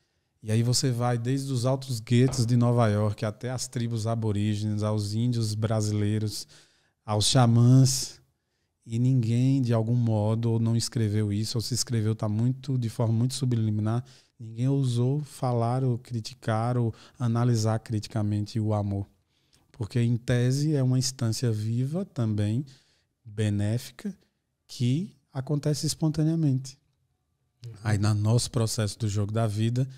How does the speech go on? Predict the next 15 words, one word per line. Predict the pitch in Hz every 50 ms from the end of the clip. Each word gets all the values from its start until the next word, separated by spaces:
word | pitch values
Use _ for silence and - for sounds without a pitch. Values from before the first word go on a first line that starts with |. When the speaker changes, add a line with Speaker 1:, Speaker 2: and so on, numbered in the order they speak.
| - _ _ _ -
Speaker 1:
discordamos | 117 104 - - - 120 117 123 120 117 117 117 117
um | 127 131
pouco | 131 127 123 120 - 131
disso, | 113 107 104 98 92 - - - - - _ _
a | - 101 92
princípio, | - - 107 113 120 - - - - 101 92 - - - 95
tá? | - - 101 120 - _ _ _ _ _ _ _ _ _ _ _ _ -
Então, | 101 92 - 104
a | 101 104
gente | 104 110 110 104 - 110
diz: | 107 107 107 104 104 101 - - - - - - - _ _ _
na | - 104 101
maioria | 104 110 120 127 135
das | 143 151 143 135 120
vezes, | 117 117 120 127 139 143 135 - -